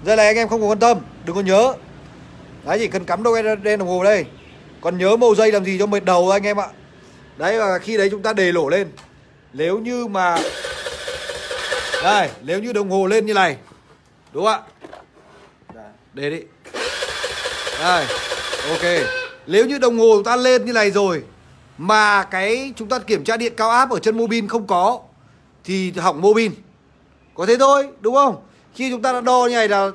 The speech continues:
đường dây tốt rồi, I C tốt thì nó mới làm được việc như này. Thì là anh em thay mô bin luôn, đúng không ạ? Nó đấy, thì là cái kiểm tra bị mất điện cao áp thì theo Đức Mạnh là Đức Mạnh hay làm là như vậy.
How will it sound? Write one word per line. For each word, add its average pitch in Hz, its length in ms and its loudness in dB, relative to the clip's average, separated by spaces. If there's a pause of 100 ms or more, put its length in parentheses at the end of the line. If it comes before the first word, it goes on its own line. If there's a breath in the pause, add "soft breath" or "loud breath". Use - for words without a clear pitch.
đường 214 160 0
dây 233 140 4
tốt 254 280 2
rồi, 208 380 2
I 240 140 -4
C 240 220 -2
tốt 277 200 4
thì 240 60 -6
nó 202 100 -4
mới 214 120 -2
làm 214 220 0
được 196 120 -2
việc 196 160 -2
như 208 100 -6
này. 196 240 -2 (560 loud breath)
Thì 214 140 -4
là 208 120 2
anh 220 200 2
em 233 180 -2
thay 226 140 0
mô 233 120 0
bin 240 180 -2
luôn, 240 280 0 (220)
đúng 208 180 2
không 254 80 4
ạ? 226 100 0 (1040)
Nó 185 260 -2
đấy, 220 260 2
thì 226 100 -6
là 196 460 0
cái 196 180 -4
kiểm 196 280 -4
tra 214 380 0
bị 196 220 -14
mất 208 180 -6
điện 233 200 -6
cao 202 100 -2
áp 247 180 -4 (100)
thì 170 380 -10 (840 loud breath)
theo 233 220 2
Đức 214 120 -6
Mạnh 233 200 -2 (100)
là 165 200 -8
Đức 202 140 -6
Mạnh 214 140 -6
hay 190 160 -4
làm 185 320 0
là 160 60 -6
như 170 140 -2
vậy. 202 200 0